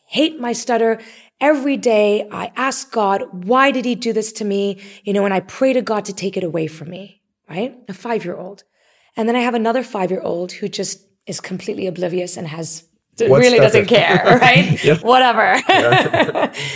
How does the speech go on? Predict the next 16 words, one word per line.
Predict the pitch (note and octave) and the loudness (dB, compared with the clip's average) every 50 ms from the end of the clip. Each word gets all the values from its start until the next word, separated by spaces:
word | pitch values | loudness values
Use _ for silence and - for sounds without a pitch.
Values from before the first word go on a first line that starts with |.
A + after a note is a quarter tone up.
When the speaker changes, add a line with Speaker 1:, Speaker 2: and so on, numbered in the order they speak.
| - - - G#3 | -10 -12 -12 -12
Speaker 1:
So | - - - C#4 C4 | -4 2 4 4 4
it's | C4+ C4+ C4+ C#4+ | 4 2 0 0
interesting. | C#4+ F4 F#4 G4 F4+ - - - A3 F#3 F3 E3+ E3+ E3 | -2 -2 -2 -4 -4 -4 -4 -4 -4 -4 -4 -4 -6 -6
And | - G#3 G3 G3 F#3+ | -4 -4 -4 -4 -6
temperament | - A3+ D#4 E4+ - - E4+ A#3 F#3+ F3 F3+ F#3 - - | -4 -4 -4 -4 -4 -4 -4 -4 -4 -4 -6 -10 -10 -10
actually | G#3 G#3 - - A3+ G#3+ | -10 -8 -8 -8 -8 -8
plays | A3+ - G#3+ G#3+ F#3 F#3 | -6 -4 -4 -4 -2 -4
a | F3+ | -4
very | D#3+ G3+ G3 G3+ G#3+ A3 A3+ | -4 -2 0 0 0 -2 -2
important | A3+ G3 G3 - - A#3 A#3 A3+ A#3 C4+ C#4+ A3+ G3+ | -4 -8 -10 -8 -6 -6 -6 -6 -6 -8 -10 -8 -4
role | C4 D#4+ F#4 - - - | -4 -4 -4 -4 -6 -8
when | A#3 G3+ G3+ | -6 -6 -6
it | G3+ G3+ | -6 -8
comes | - G#3+ G#3+ G#3 - | -8 -8 -8 -8 -8
to | - - | -10 -10
even | - A3+ G3+ F3+ G3 F#3+ F#3+ | -8 -8 -6 -4 -4 -4 -6